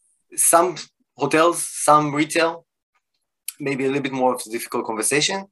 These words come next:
but for the kind of, like, plain vanilla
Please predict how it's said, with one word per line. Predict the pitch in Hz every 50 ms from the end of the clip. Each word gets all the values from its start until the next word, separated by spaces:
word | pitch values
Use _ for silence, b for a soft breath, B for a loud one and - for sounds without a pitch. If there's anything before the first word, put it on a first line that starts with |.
| B B B B B B B B B _ -
but | 123 123 123 -
for | 131 127 117
the | 117 120 120 117 117 117 113 113 113 113 -
kind | 135 139 139 123
of, | 127
like, | 127 117 - - _ - - - - _ _ _ _ _ _ _ _ _ _ _ _ _ _ _ _
plain | - 143 147 135
vanilla | 123 127 127 131 135 131 131 123 117 110 104 98 - 53 -